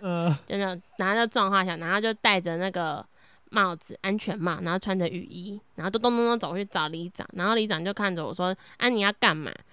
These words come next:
Speaker 2: 然后我就说：“我妈妈叫我来清水沟。”然后我就走去清水沟，清得很开心，然后清回家，然后我还看着我家继续淹水。我说：“我们家怎么还在淹水啊？”他说：“啊，对啊，会淹水很正常啊，啊，我们的，我们的水沟在后面那一条啊。”然后我就说：
Speaker 1: 啊，你清错了。
Speaker 2: “啊，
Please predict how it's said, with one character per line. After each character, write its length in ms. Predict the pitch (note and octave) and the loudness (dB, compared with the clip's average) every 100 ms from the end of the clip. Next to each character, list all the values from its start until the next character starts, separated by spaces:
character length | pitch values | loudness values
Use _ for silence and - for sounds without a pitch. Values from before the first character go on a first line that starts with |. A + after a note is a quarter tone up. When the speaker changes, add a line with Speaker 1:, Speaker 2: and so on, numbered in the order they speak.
| - | -4
Speaker 2:
然 80 | B3 | 4
后 40 | A#3+ | 6
我 40 | |
就 120 | A#3 | 6
说 140 | B3 A#3 | 4 4
：“我 60 | |
妈 100 | A3+ | 2
妈 140 | G3+ G#3 | 0 4
叫 220 | B3 F#3 | 6 6
我 60 | |
来 160 | D#3+ D#3+ | 4 -2
清 240 | - F3+ | -2 -4
水 200 | F3 - - | -4 -8 -6
沟。” 240 | - - - _ _ | -6 -6 -10 _ _
然 100 | G#3 | 4
后 60 | A#3 | 4
我 60 | |
就 80 | G#3+ | 4
走 180 | A3+ A3 | 2 2
去 80 | A3 | 2
清 260 | - A3 | 0 0
水 140 | A3 - | 0 -4
沟， 80 | G3 | -2
清 160 | A#3+ | 2
得 40 | G3+ | 0
很 80 | F3 | 0
开 240 | F#3 F#3 | 0 0
心， 120 | - | 0
然 80 | F3 | -4
后 40 | |
清 120 | F3+ A3+ | -2 0
回 140 | F#3+ | 2
家， 160 | F#3+ F#3 | 2 2
然 100 | F#3+ | 2
后 60 | |
我 40 | E3+ | 2
还 40 | |
看 140 | - G3+ | 0 -2
着 80 | |
我 60 | D3+ | -2
家 100 | E3+ | -6
继 140 | F3+ | -6
续 100 | F#3 | -6
淹 240 | E3+ D3 D#3+ | -4 -4 -4
水。 160 | - - - - | -6 -12 -18 -6
我 80 | G#4 | 4
说 20 | - | 6
：“我 20 | |
们 60 | D#4+ | 8
家 100 | F4+ | 6
怎 80 | D4 | 6
么 60 | |
还 80 | A3 | 2
在 80 | G3+ | 2
淹 240 | G#3+ G#3 | 4 2
水 180 | A3+ - | 2 -4
啊？” 80 | - G3 - | 0 2 2
他 80 | G4 | 2
说 100 | G#4 - - _ - | 4 4 0 _ -2
：“啊， 40 | A4+ G#4+ _ - | 0 0 _ 4
对 100 | A#4 | 6
啊， 160 | A#4 A#4 - - _ _ | 8 6 2 -14 _ _
会 120 | A4 | 6
淹 140 | A4 | 8
水 80 | G#4+ | 8
很 100 | B3+ | 8
正 200 | C#4+ F4+ | 6 6
常 180 | D#4+ B3+ | 6 6
啊， 240 | C#4 D4+ D#4 - - | 4 2 0 -10 2
啊， 100 | G#4 | 6
我 140 | F#4 | 6
们 140 | A#3+ A#3+ | 6 6
的， 100 | C4 - | 4 2
我 80 | B3 | 2
们 100 | B3+ | 2
的 80 | C4+ | 2
水 100 | F#3 | 0
沟 120 | B3 | 0
在 100 | D4 | 0
后 260 | C#4+ D#4+ | 2 2
面 200 | C#4 C4 | 2 2
那 120 | C4 B3 | 2 2
一 80 | |
条 240 | A#3+ A3 D#3+ | 0 -2 0
啊。” 320 | D3 D3+ F#3+ - - - - | 2 0 -4 -12 -20 -20 -6
然 100 | D#4 | 0
后 60 | F4 | 2
我 20 | |
就 60 | D#4 | 4
说： 100 | E4 | 2
Speaker 1:
啊， 20 | |
你 20 | |
清 120 | G#3 | 0
错 200 | - G#3+ E3+ | 4 8 8
了。 80 | |
Speaker 2:
“啊， 80 | F3 | 8